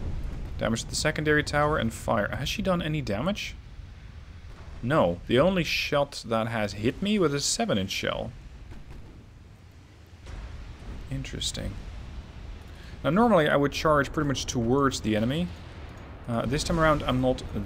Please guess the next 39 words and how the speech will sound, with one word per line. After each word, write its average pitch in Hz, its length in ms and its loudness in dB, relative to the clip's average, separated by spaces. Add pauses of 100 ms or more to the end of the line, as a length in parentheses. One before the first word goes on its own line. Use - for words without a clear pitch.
(180)
that 117 360 6
eager 104 280 4
to 104 200 -2
engage 104 420 2
them 101 120 -2
at 98 60 -2
a 98 40 -2
range 101 320 0
of, - 300 -8
let's - 180 -2
say, 98 160 0
five 104 380 -2
kilometers, 120 500 2
which 117 220 -4
is 104 80 -6
my 107 120 -2
preferred 107 480 2
engagement 104 460 0
range. 123 320 0 (840)
Because 135 300 2
they 147 160 6
have 143 440 2
a 135 120 2
lot 127 600 6
of 113 120 -6
torpedo 107 400 0
capability. 98 720 0 (480)
Or 120 80 0
at 117 80 -2
least, 139 320 0 (580)
with 123 200 2
twenty 156 260 2
destroyers, 107 640 4
you'd 131 200 -2
think 127 220 0
that 101 160 -4
they 101 120 0
have 98 280 -4
that. 98 280 -4